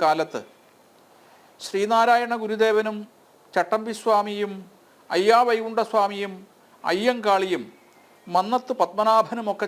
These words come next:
ചേർന്നാണ് ആ സാമൂഹ്യ പരിതസ്ഥിതിയിൽ നിന്നും ആധുനിക സനാതന ധർമ്മ സംസ്കാരത്തെ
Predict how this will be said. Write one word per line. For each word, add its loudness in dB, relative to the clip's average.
ചേർന്നാണ് 0
ആ 6
സാമൂഹ്യ 2
പരിതസ്ഥിതിയിൽ 0
നിന്നും -6
ആധുനിക 0
സനാതന 2
ധർമ്മ 2
സംസ്കാരത്തെ 0